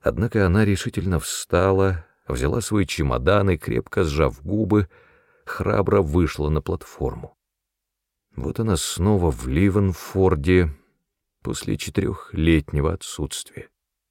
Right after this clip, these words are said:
Она передала свой чемодан подошедшему носильщику, распорядившись, чтобы ей его доставили, отдала билеты и, сойдя по небольшой лесенке на улицу, с бьющимся сердцем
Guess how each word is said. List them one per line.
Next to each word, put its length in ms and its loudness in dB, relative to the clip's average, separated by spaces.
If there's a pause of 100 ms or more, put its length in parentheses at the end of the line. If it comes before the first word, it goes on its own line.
(720)
Она 240 0
передала 480 2
свой 240 -2
чемодан 500 2
подошедшему 640 0
носильщику, 760 0
распорядившись, 800 -2
чтобы 280 -4
ей 200 0
его 280 0
доставили, 840 2 (640)
отдала 380 0
билеты 680 2
и, 20 -4
сойдя 400 -2
по 120 -2
небольшой 500 0
лесенке 480 -2
на 140 -2
улицу, 580 -2 (580)
с 160 -4
бьющимся 640 -2
сердцем 880 0